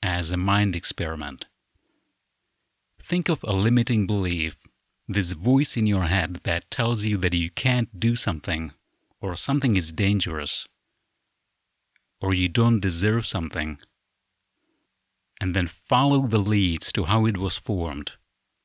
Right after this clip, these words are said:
Where did you get it and why? And why the heck do you still have that? And don't beat yourself up about it, because that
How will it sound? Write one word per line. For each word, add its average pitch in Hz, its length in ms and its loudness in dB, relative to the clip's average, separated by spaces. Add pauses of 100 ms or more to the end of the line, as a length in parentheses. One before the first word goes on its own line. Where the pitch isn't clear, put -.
(1040)
Where 120 280 0
did 120 180 0
you 98 140 2
get 101 260 0
it 85 200 -6
and 90 240 -4
why? 82 440 -2 (1040)
And 98 200 0
why 156 200 2
the 139 100 0
heck 110 260 -2
do 110 80 0
you 98 120 0
still 107 260 -2
have 92 260 -2
that? - 360 -10 (1120)
And 104 140 0
don't 170 240 0
beat 127 220 0
yourself 107 440 -2
up 104 160 -6
about 95 360 0
it, - 180 -8 (340)
because 85 300 -4
that 113 300 0